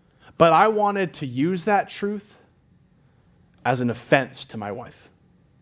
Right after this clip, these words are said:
I wanted to use it to shame her so that she would feel the shame that I should have felt. So that she would feel the embarrassment that I would have had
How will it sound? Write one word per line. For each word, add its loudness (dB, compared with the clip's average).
I 6
wanted 2
to -8
use -2
it -6
to -10
shame -2
her 2
so -4
that -6
she -6
would -4
feel 0
the -4
shame -2
that -2
I 2
should -6
have -8
felt. -16
So 2
that 6
she 2
would 2
feel 6
the 4
embarrassment 2
that 2
I 6
would 4
have 0
had -6